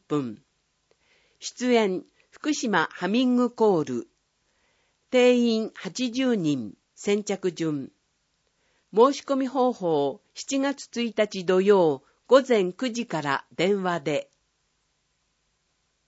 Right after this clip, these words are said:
図書館コーナー、七月。共通無料。市立図書館。電話五三一の六五五一。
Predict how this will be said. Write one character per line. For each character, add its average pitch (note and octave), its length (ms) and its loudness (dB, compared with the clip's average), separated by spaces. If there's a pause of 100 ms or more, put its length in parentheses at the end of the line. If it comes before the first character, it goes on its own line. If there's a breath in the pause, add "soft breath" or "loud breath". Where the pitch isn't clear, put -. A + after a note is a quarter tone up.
(140)
図 G3 80 -2
書 C#4 200 2
館 C#4 320 0
コ C4+ 260 6
ー A#3+ 40 4
ナ D3+ 460 0
ー、 - 80 -20
七 - 260 -4
月。 G#3+ 540 -2 (920)
共 A3+ 240 4
通 G3 520 -2
無 E3+ 140 -2
料。 F3 480 2 (1200)
市 G3 200 -6
立 C4 300 -4
図 C4 140 0
書 B3 160 -2
館。 C#3+ 380 -6 (540)
電 G#3 280 0
話 F#3 260 0 (200)
五 C4+ 220 6
三 C#4 340 0
一 F3 260 -4
の D3 320 0
六 F#3+ 300 -2
五 C4+ 260 6
五 F3+ 300 0
一。 D#3+ 500 -8